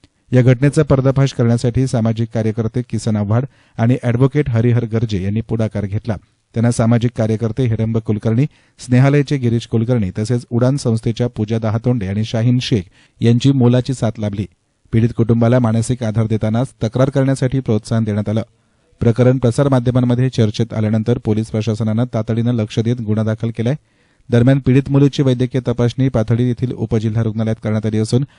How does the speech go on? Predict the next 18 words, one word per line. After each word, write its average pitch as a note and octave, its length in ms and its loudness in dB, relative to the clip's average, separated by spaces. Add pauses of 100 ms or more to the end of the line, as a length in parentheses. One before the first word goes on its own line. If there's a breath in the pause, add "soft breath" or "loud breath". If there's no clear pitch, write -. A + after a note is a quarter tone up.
(260 soft breath)
वैद्यकीय B2+ 460 4
अहवाल A#2+ 260 2
प्राप्त A2+ 280 -4
होणं A2+ 220 0
महत्त्वाचं A2 480 -4
ठरणार G#2 340 -2
आहे. G#2 100 -4 (460)
मुख्य A#2 240 4
आरोपी C3+ 280 6
शिक्षक C#3 360 -2
संजय A#2 320 0
फुंदे A2+ 340 -2
फरार G#2+ 240 -2
होता, G#2 240 -2
परंतु A2 380 -2
पोलिसांनी A2+ 460 -2
तपासाचे A2+ 500 -2
चक्र A2+ 340 -2